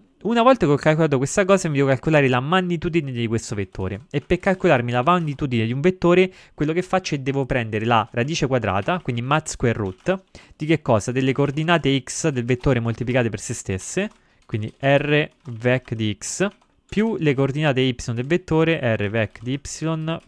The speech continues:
per r vec di y. Quindi questa è la magnitudine del vettore. A questo punto sono in grado di calcolarmi la cosa di Newton, perché la cosa di Newton qual era? La forza, la magnitudine della forza è G per M uno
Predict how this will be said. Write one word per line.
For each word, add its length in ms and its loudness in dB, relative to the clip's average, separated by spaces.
per 360 0
r 280 0
vec 320 -2
di 120 -8
y. 600 -6
Quindi 180 -2
questa 380 4
è 60 8
la 120 4
magnitudine 580 2
del 140 2
vettore. 580 -2
A 120 2
questo 320 0
punto 300 -2
sono 160 -2
in 60 -4
grado 220 4
di 60 -2
calcolarmi 540 2
la 260 2
cosa 260 -2
di 120 -2
Newton, 440 -4
perché 260 -4
la 100 0
cosa 200 -2
di 60 -2
Newton 320 -2
qual 200 -2
era? 380 -4
La 160 -2
forza, 640 2
la 120 0
magnitudine 460 0
della 180 2
forza 320 2
è 100 0
G 320 -2
per 480 2
M 280 -2
uno 380 -4